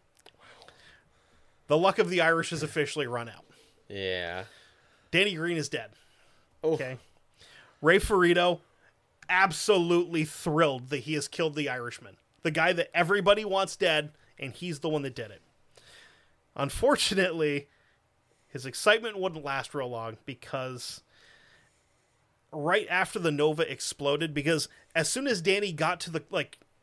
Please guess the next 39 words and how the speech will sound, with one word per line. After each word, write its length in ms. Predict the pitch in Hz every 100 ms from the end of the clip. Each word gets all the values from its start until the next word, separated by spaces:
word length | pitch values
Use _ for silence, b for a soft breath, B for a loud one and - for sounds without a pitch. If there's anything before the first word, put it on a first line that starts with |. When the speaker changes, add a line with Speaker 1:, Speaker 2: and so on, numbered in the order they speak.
| _ -
Speaker 1:
came 260 | - 185 143
out, 260 | 160 202 b b -
they 100 | 165
sa-, 160 | - 214
they 100 | 170
pulled 240 | 156 190 165
out 100 | 147
of 40 |
the 60 | 131
parking 340 | 135 120 -
lot. 180 | - - b b b _ _ b b b -
And 120 | 156
they 40 |
kinda 220 | 151 185 175
circled 400 | - 196 175 151
back 240 | 147 -
by, 380 | 156 147 147 147 B B -
and 140 | 147
as 100 | 147
soon 180 | - 190
as 100 | 175
he 80 | 170
got 280 | 156 156 165
in, 240 | 156 135 _ _ _ _ _ _ _ 139
fucking, 400 | 151 175 160 151
um, 360 | 139 135 123 120 - - _ _ _ -
Ronnie, 440 | 151 151 151 131
whatever, 360 | 120 131 135 143
it 260 | 143 143 147
was 100 | 147
a 40 |
Ronnie, 340 | 147 143 131 123
I 60 |
think, 280 | 117 127 - B B B B
is 120 | 156
in 60 | 165
the 80 | 151
back 220 | 151 -
seat 280 | 165 147